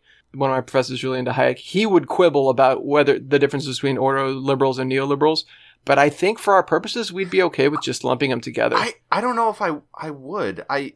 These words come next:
Speaker 2: what I think of as, uh, before we define neoliberal, let me <laughs> uh, venture a, a definition or a categorization of this, uh, n-, new term, uh, ordo liberal. I think that ordo liberals,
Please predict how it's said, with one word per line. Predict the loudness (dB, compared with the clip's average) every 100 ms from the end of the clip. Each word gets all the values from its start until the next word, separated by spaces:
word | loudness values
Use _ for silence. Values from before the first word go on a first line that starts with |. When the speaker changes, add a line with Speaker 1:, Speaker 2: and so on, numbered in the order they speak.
| _
Speaker 2:
what | -4 -2 2
I | 0
think | 0 -4 -2
of | -2 -4
as, | -4 -4 -4 -8 -10 -14 -20 _ -10
uh, | -4 -4 -4 -8 -10
before | -8 -4 -2
we | -4
define | -6 -6 -4 -4 -6
neoliberal, | -8 -8 -10 -10 -10 -6
let | -6
me | -4
<laughs> | -4 -6 -8 -10 -10 -8
uh, | -8 -6 -6 -6
venture | -6 -8 -6 -6 -4 -6 -8
a, | -12 -10
a |
definition | -8 -8 -10 -14 -12
or | -10
a | -8
categorization | -6 -6 -6 -6 -6 -8 -8
of | -8
this, | -8 -10 -16 -20 -14 -4
uh, | -4 -2
n-, | -4 -8 -10
new | -2 -2 -2
term, | -4 -4 -6 -10
uh, | -8 -8
ordo | -2 0 0
liberal. | -2 -6 -6 -6
I | -6
think | -6 -6
that | -2 -4 -6 _ _ -20 -20 _ _ -8
ordo | 0 2 2
liberals, | 2 0 2 2 2 0 -6